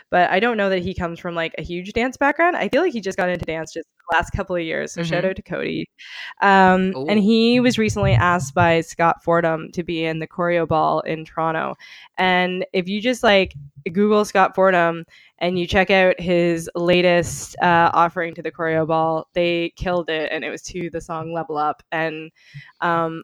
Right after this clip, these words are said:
Speaker 1: I just wanna give a personal shout out to the girl with the, like,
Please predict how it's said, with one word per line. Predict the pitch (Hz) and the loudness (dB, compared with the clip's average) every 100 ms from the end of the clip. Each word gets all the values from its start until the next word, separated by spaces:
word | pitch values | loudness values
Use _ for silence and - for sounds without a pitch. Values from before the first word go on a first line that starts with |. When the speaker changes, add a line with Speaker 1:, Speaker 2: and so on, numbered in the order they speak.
| - | -2
Speaker 1:
I | 185 | -2
just | 190 | 0
wanna | 196 185 175 | -2 -2 0
give | 175 | 0
a | 165 | 0
personal | 180 165 175 170 | 0 -2 -4 -4
shout | 175 165 | -2 0
out | 160 | -2
to | - 175 160 160 165 160 | -4 -4 -2 -2 -6 -4
the | 170 | -4
girl | 156 165 165 165 - | 0 2 4 4 2
with | 165 - | -2 -2
the, | 165 160 160 160 - | 0 0 0 -4 -4
like, | 160 156 - | -2 -2 -4